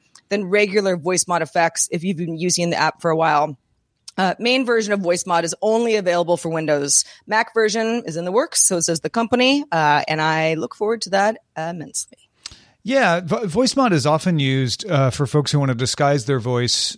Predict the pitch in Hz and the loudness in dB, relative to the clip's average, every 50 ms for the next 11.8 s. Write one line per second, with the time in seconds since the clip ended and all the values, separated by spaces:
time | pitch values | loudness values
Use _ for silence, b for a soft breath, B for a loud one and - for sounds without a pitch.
0 | - 156 139 131 123 117 - - 139 135 131 123 123 113 123 120 113 113 113 107 | -4 0 0 2 2 0 2 0 2 2 4 2 2 2 0 0 0 0 -2 -2
1 | 113 120 139 135 113 - - 123 117 113 113 113 113 120 117 120 110 117 107 107 | -2 -2 -4 -4 -6 -4 -2 0 0 2 0 0 0 0 0 0 0 0 -2 -2
2 | 110 - - - 120 117 120 127 160 185 214 180 175 156 165 170 165 147 - - | -4 -4 -2 -4 -4 -2 0 0 0 0 2 0 0 2 2 2 2 0 0 -2
3 | 117 110 107 110 107 - 110 104 110 110 - - 117 113 107 113 147 - - - | -2 -2 -2 -4 -4 -6 -4 -4 -4 -4 -4 -4 -6 -4 -2 2 2 2 2 2
4 | 160 139 139 143 143 139 135 131 131 123 110 - - B B B B B B - | 0 0 2 2 2 4 4 4 2 2 0 -2 -6 B B B B B B 0
5 | 113 113 113 117 - - 151 180 185 208 208 208 208 160 180 170 175 208 202 190 | 2 4 4 2 2 2 2 2 2 2 2 2 2 0 0 0 0 0 0 -2
6 | - - 165 180 175 156 175 156 139 147 139 175 170 - 170 135 - 160 170 175 | -2 0 2 2 2 0 0 0 0 2 0 0 0 -2 -4 -2 0 0 2 2
7 | 165 151 127 143 139 143 139 - 143 135 131 127 127 131 131 127 - - 127 113 | 0 0 0 2 0 0 0 -2 -4 -4 -2 -2 -2 -2 -4 -4 -4 -4 -4 -2
8 | 107 123 123 117 - 160 156 127 113 113 113 107 - B B B B B B B | 0 0 0 0 2 2 2 2 2 0 -2 -4 -8 B B B B B B B
9 | - 120 120 - - - - 160 147 147 151 - 156 151 151 143 127 190 220 - | -4 -4 -4 -2 -2 0 2 2 0 0 0 0 2 2 2 2 2 0 0 2
10 | 214 208 190 170 139 - 143 - - - 190 175 - - 165 147 139 135 113 131 | 0 2 2 2 2 0 -2 -4 0 0 0 0 0 0 2 2 2 2 2 0
11 | 123 - - 139 123 123 123 - - - 185 165 120 120 113 | -2 0 0 0 2 2 2 2 2 2 2 2 2 0 0